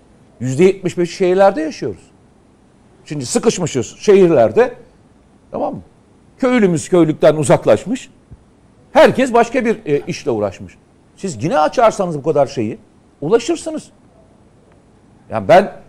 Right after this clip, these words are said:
e, anlamakta zorlandığım mevzunun esası süpermarketlerse devlet süpermarketlere kayyum atasın o zaman.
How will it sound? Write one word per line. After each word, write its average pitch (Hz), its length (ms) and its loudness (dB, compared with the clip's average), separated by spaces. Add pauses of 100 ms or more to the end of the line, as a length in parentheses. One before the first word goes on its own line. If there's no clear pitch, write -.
(500)
e, 123 300 0 (140)
anlamakta 220 500 0
zorlandığım 208 680 0
mevzunun 196 600 -2 (360)
esası 208 680 2 (420)
süpermarketlerse 190 1160 2 (840)
devlet 190 420 0 (280)
süpermarketlere 151 880 -2
kayyum 269 320 -4
atasın 120 320 -6
o 98 40 -14
zaman. 87 160 -14